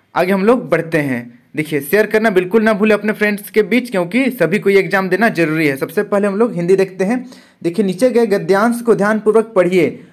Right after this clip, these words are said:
और दिए गए प्रश्न एक और दो के उत्तर दीजिए। गद्यांश को पढ़ना है और उत्तर देना है। हम लोग चलिए डायरेक्ट उत्तर की ओर बढ़ते हैं। आप चाहे तो इसे यहाँ से यहाँ तक पढ़ लीजिएगा। देखिए, प्रश्न है, गद्यांश के अनुसार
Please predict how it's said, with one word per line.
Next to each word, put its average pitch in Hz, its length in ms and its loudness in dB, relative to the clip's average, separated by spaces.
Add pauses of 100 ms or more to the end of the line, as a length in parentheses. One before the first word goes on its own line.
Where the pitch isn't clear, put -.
(180)
और 185 220 2
दिए 196 340 2
गए 220 160 2 (120)
प्रश्न 208 500 0 (180)
एक 226 300 2
और 196 200 2
दो 175 300 2
के 240 160 -2
उत्तर 170 420 -2
दीजिए। 135 420 -2 (320)
गद्यांश 196 420 0
को 214 140 0
पढ़ना 196 340 0
है 277 220 0 (280)
और 202 180 0
उत्तर 170 300 -2
देना 151 240 0
है। 143 60 -4
हम 151 140 -6
लोग 175 100 -2
चलिए 190 240 0
डायरेक्ट 170 520 -2
उत्तर 190 480 -2
की 185 140 -2
ओर 208 120 6
बढ़ते 160 320 -2
हैं। 196 260 -4
आप 170 160 -2
चाहे 180 200 0
तो 180 120 0
इसे 233 300 0 (200)
यहाँ 156 200 -2
से 165 140 -6
यहाँ 165 240 0
तक 277 160 -2 (260)
पढ़ 151 120 2
लीजिएगा। 135 520 0 (560)
देखिए, 175 260 -2
प्रश्न 233 500 0
है, 226 260 0 (280)
गद्यांश 202 540 0
के 233 100 -2
अनुसार 214 560 0